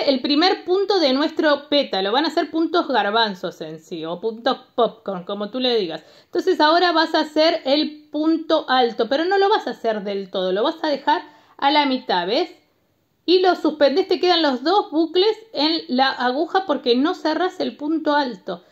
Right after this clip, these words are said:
Entonces ahora volvés a agarrar hilo, metés, sacás y haces otro punto alto, pero a la mitad. Lo dejás en suspenso.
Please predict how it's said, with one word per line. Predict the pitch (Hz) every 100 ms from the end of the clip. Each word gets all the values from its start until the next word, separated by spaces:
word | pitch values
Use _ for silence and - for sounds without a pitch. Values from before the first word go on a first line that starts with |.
| _
Entonces | - 320
ahora | 294 247 220
volvés | 220 226 240 330 415 -
a | 262 262
agarrar | 233 214 233 269 277 277
hilo, | 311 269 233 247 254
metés, | 240 247 240 196 - -
sacás | - 277 294 349 339 370 - _ _ _ _
y | - 320 -
haces | 269 254 311 285 -
otro | 302 311 349 302
punto | 339 349 370
alto, | 381 370 415
pero | 403 415 403
a | 269
la | 285 269
mitad. | 262 254 - 190 208 -
Lo | 247
dejás | 262 320 359 370 -
en | 320 370
suspenso. | 330 320 311 208 185 190 185 208